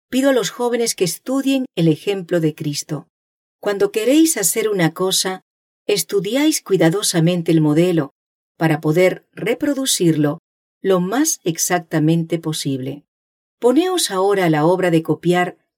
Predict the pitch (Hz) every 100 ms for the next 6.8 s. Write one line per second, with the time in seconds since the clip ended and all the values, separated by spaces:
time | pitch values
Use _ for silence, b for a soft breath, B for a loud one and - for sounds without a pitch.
0 | - 185 156 - 220 220 - 208 208 _
1 | - 165 135 131 127 131 - _ _ _
2 | _ - 160 170 185 269 294 - 208 196
3 | 175 180 - 165 - 208 214 - _ _
4 | _ 180 196 180 175 233 277 247 165 156
5 | 196 185 165 165 - - 175 160 202 -
6 | 156 156 143 135 - 135 131 160